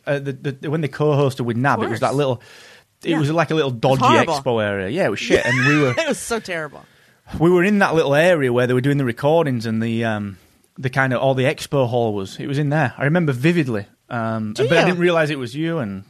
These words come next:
Speaker 1: you know,
Speaker 2: I
Speaker 1: all
Speaker 2: must
Speaker 1: that
Speaker 2: have made
Speaker 1: stuff.
Speaker 2: quite an impression, Mister Asquith.
Speaker 1: No, I forgot for two years.
Speaker 2: <laughs> Such a dick.
Speaker 1: Honestly.
Speaker 2: Anyway. <laughs>
Speaker 1: But yeah, the chicken bus was fun.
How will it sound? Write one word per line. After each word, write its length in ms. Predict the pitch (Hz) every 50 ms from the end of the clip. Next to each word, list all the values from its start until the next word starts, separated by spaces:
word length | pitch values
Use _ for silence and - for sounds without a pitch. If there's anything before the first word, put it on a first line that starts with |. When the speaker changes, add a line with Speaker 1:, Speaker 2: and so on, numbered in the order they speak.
| _ _ -
Speaker 1:
you 100 | 123 113
know, 60 | 110
Speaker 2:
I 20 |
Speaker 1:
all 40 | -
Speaker 2:
must 140 | 269 - -
Speaker 1:
that 80 | - 262
Speaker 2:
have 80 | 220
made 140 | 247 214 214
Speaker 1:
stuff. 120 | - - -
Speaker 2:
quite 200 | 185 180 170 175
an 80 | 185 196
impression, 580 | 196 202 - 233 240 269 - - 185 156 147
Mister 240 | 151 156 - - 156
Asquith. 720 | 139 135 127 143 - - - 165 160 196 208 - - - _ _ _ _ _ _ _ _
Speaker 1:
No, 200 | - 143 185 226 247
I 60 | 208
forgot 520 | - - 160 147 180 214 156 - - -
for 80 | - -
two 200 | 131 - - 147
years. 400 | 135 135 160 175 143 127 - - - - - -
Speaker 2:
<laughs> 1200 | 392 440 - - - - - - - - - - - - - _ - - 1077 - - - - _
Such 400 | _ _ - - - _ _ -
a 40 | - - _
dick. 320 | - 120 - - _ _ _ _ - - - - - - 277 254
Speaker 1:
Honestly. 340 | - - 349 330 320 302 285
Speaker 2:
Anyway. 240 | 277 262 269 285 392
<laughs> 60 | 294 - _ _ _ - - 523 - - 587 587 - - - 523 539 - _ - 466 - _ _ - 403 _ _ _ -
Speaker 1:
But 140 | 127 135 147
yeah, 300 | 160 160 170 160 156 151
the 100 | 156 160
chicken 400 | 165 - 226 214 220 208 175 156
bus 220 | 147 139 131 -
was 180 | 139 131 120 -
fun. 300 | - - 120 123 127